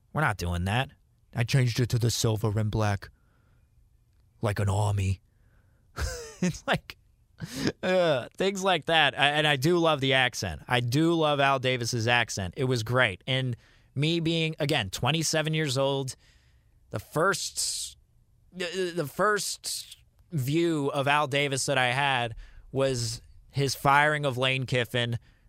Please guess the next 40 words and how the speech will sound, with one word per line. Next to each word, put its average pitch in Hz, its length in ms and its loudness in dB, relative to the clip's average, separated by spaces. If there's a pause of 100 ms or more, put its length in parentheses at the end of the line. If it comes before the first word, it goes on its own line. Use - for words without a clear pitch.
(160)
with 117 140 0
the 127 160 2
overhead 135 440 0
projector 127 520 0
press 120 340 2
conference. 117 640 0 (380)
Because, 143 280 -2
you 160 60 0
know, 104 100 0
when 120 160 -2
you're 139 120 2
young, 120 380 0
you 120 100 -2
just 139 180 0
watch 131 260 2
the 117 80 -4
sport. 127 400 0
You 104 80 -4
don't 127 160 0
really 127 200 0
understand 123 500 -2
G 120 240 -2
Ms. 113 340 0
You 117 60 -2
don't 120 160 0
understand 120 480 0
owners 113 380 0
and 110 100 0
how 120 220 2
it 117 40 2
all 110 240 2
works. 123 460 0 (420)
And 127 80 0
that 156 120 4
was 185 120 2
my 175 120 2
first 185 320 -2
introduction 151 640 -2
to 127 240 0
him. 139 120 -2